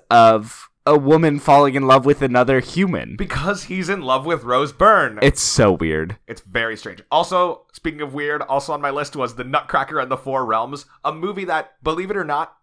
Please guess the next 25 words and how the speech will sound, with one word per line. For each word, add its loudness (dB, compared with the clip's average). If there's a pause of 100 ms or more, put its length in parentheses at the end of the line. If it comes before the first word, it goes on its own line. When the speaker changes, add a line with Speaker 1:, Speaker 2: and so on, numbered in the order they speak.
Speaker 2:
actually -6
exists. -12 (380)
Speaker 1:
Uh, 8
don't 4
forget 4
Elastigirl 4
and 4
The 0
Screenslayer. -2 (180)
Speaker 2:
I 4
mean, -8
that's 0
just -12
the -6
best. -10 (220)
Speaker 1:
Yeah. 2 (240)
Screenslaver? 0
Speaker 2:
Screenslaver. -6
Speaker 1:
Screenslaver. 2 (240)
Uh, 10
that 6
romance 2 (140)
Speaker 2:
That -4
movie -4
rules. -8